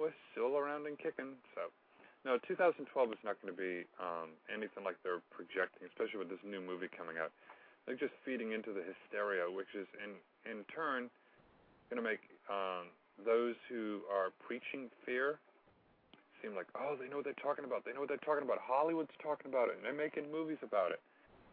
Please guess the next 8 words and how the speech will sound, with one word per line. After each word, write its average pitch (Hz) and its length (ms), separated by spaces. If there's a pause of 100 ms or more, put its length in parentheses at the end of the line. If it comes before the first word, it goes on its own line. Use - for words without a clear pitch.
(1040)
Hollywood 135 400
makes 117 140 (160)
scary 107 180
movies 95 320
all 90 80
the 87 160
time. 85 240 (1900)
So, 87 400